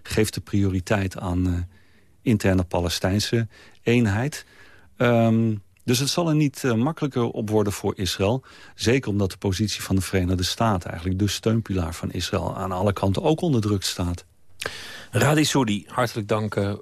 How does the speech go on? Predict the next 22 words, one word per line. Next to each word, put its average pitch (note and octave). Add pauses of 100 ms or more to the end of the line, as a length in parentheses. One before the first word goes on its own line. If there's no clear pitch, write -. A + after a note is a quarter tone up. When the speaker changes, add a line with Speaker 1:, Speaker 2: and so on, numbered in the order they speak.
Speaker 2:
voor -
dit G#2
moment. G2+
Speaker 1:
Graag F#2+
gedaan. E2 (480)
Speaker 2:
Gaan C#3
we D#3
even F3
terug F3
naar C3
eigen C#3
land, C3
want D3
er C3
zijn G#2
bosbranden C#3
in A#2+
de G#2+
Noord-Hollandse A2
duinen. C#3+
Ter G2+
plekke D3+